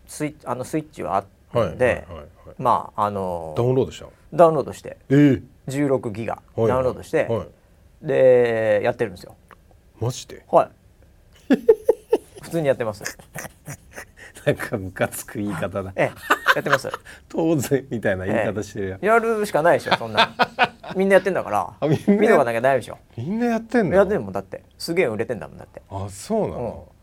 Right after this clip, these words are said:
Speaker 1: うん。
Speaker 2: え、俺の周りには一人しかいない。
Speaker 1: 僕やってますよ、僕は。
Speaker 2: バシしかいない。
Speaker 1: 僕はやってますよ。
Speaker 2: <laughs>
Speaker 1: いや、あのね、
Speaker 2: はい。え、どんなんなの？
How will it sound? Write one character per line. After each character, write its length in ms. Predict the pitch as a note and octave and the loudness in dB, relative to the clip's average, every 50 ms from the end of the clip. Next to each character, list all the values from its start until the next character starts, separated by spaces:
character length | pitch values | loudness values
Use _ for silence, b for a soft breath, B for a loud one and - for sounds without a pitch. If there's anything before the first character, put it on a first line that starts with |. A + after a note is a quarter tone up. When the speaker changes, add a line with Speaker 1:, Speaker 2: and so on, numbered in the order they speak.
| _ _ | _ _
Speaker 1:
う 60 | - | -6
ん。 20 | C3+ | -4
Speaker 2:
え、 40 | C3 | -4
俺 220 | A#2+ B2+ D3+ F3+ | -2 -4 -4 -2
の 120 | F3+ F3 | -2 -2
周 380 | F3 E3 E3 E3+ E3 E3 E3 D#3+ | -2 -2 -2 -2 0 0 0 -2
り 80 | D#3 D3+ | -2 -2
に 80 | D3 | -4
は 40 | A#2+ | -4
一 60 | - - - D#3 | -4 -2 -2 0
人 80 | A#2+ F#2+ | 0 -2
し 80 | - | -4
か 120 | - - - | -10 -16 -18
い 80 | - | -18
な 60 | - | -8
い。 40 | - | -4
Speaker 1:
僕 340 | G3+ G3 F#3 G3 F#3+ F#3 F#3 | 2 4 6 6 8 8 8
や 100 | F#3 F3 | 6 6
っ 20 | |
て 120 | D#3 D#3+ F3 | 6 4 -2
ま 80 | D#3+ | -4
す 80 | C#3+ - | -4 -6
よ、 80 | F#2 F2+ | -8 -8
僕 120 | F#2+ - | -4 -2
は。 60 | E3 | 0
Speaker 2:
バ 60 | D#3 | 0
シ 100 | A#2 A2+ | 0 -2
し 80 | - - | -6 -6
か 100 | - - | -8 -10
い 60 | - | -10
な 60 | - | 0
い。 20 | F3 | 4
Speaker 1:
僕 240 | G3 G3 - - D#3+ | 4 4 6 4 2
は 60 | A2+ | 2
や 60 | G#2 | 2
っ 20 | |
て 100 | - - | 0 -4
ま 100 | - G#2+ | -6 -2
す 60 | G#2 G#3 | 0 0
よ。 80 | - | 2
Speaker 2:
<laughs> 80 | - - - - - - - - A#3 A#3 - - - D3+ - - - - - - - - - - - B B B B B B B B B B B B B B _ - A4 - - _ _ _ _ - | 2 0 0 0 -2 -4 -2 -2 -4 -4 -4 -6 -10 -14 -14 -14 -14 -16 -16 -16 -18 -20 -20 -20 -20 B B B B B B B B B B B B B B _ -6 -6 -6 -8 _ _ _ _ -2
Speaker 1:
い 80 | C#3+ | 2
や、 180 | C#3 D3+ D3 D3 | 4 6 6 6
あ 40 | C#3+ | 4
の 140 | C#3+ C#3 | 4 2
ね、 460 | C3+ C3+ C3 B2+ A#2 G#2+ G2+ F#2 F2 F#2+ | 2 2 2 4 2 2 2 0 0 -2
Speaker 2:
は 80 | F#2 F2 | -2 -4
い。 120 | - - - - - - - - - | -8 -12 -14 -18 -20 -20 -20 -8 -2
え、 160 | - G3 G3 - - - - | 0 0 0 0 -6 -12 -4
ど 220 | C#3+ G3+ C4+ G4+ | -2 0 2 2
ん 100 | G4 D#4+ | 4 4
な 100 | D3+ C3 | 2 2
ん 80 | A2 G2 | 0 -2
な 120 | F2 D#2+ | -4 -8
の？ 180 | D#2 D2+ D#2 G2 | -8 -10 -14 -18